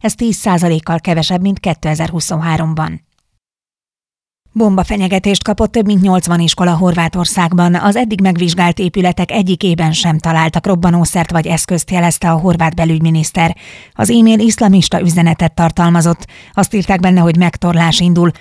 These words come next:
hasonlóan a hazánk és más környező országok iskoláiba eljuttatott üzenetek tartalmához. Azt is közölték, hogy külföldi szerverről küldték a leveleket.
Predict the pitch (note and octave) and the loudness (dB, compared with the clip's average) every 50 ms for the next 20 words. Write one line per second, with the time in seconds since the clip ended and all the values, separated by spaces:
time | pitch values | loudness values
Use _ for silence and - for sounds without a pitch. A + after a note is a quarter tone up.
0 | - - _ - F#3+ F3+ - - F3+ F3 F3 F#3 F3+ F3 F3 D3+ F3+ F3+ D#3+ G3+ | -20 -20 _ -6 -4 -2 0 0 2 2 4 4 4 2 2 2 0 0 0 2
1 | G#3+ G#3+ F3+ - G#3+ F#3 - - F#3 F3+ E3 D3 - - G3 F3 F3 F3 D#3+ - | 0 -2 0 -2 -4 -4 -2 0 0 0 0 -2 -2 -2 0 0 2 0 0 0
2 | F3 E3 E3+ - - F#3+ F3 E3+ E3 - G3+ F3 - - G3 F3 E3+ E3 E3 E3 | 0 -2 -2 -2 -2 -4 -2 -2 -2 -4 -4 -6 -4 -2 0 0 0 0 0 0
3 | E3+ - G3 F#3 F#3 F3 E3 - F#3+ E3+ - E3 D3+ - F3+ E3 E3+ D#3+ D#3+ D#3+ | -2 -2 -2 -2 -2 -2 -4 -4 -4 -4 -4 -4 -6 -4 -2 -2 0 0 0 0
4 | - E3+ - - - E3 E3 - - E3+ E3 D#3+ D#3+ D#3 D3+ E3 E3 - - - | -2 -6 -10 -4 -4 -4 -4 -2 -2 -2 0 0 -2 -2 -2 -4 -6 -6 -8 -12
5 | - - - - - - - - A3+ - A#3+ A3 - - A#3 F#3+ G#3+ G3+ - - | -14 -20 -20 -20 -20 -20 -4 -4 -2 0 0 -2 0 0 0 2 2 2 2 2
6 | G3 F3 - F3 D#3+ - A3 A3 G#3+ G#3 - G#3+ G3 F#3 F3 - - F#3 F3 E3 | 0 0 0 -2 -2 0 0 0 0 0 0 0 2 2 2 0 0 0 0 0
7 | E3+ D#3+ D#3+ D#3 E3+ D#3 D3+ D3+ _ - F3 D#3+ D#3+ - D#3+ - - E3+ D#3+ D#3+ | 2 2 0 0 0 0 -2 -2 _ -4 -4 -4 -4 -4 -8 -4 -2 -2 -2 0
8 | E3+ D#3+ D#3 D#3 - - - _ - | -2 -2 -4 -4 -6 -8 -14 _ -20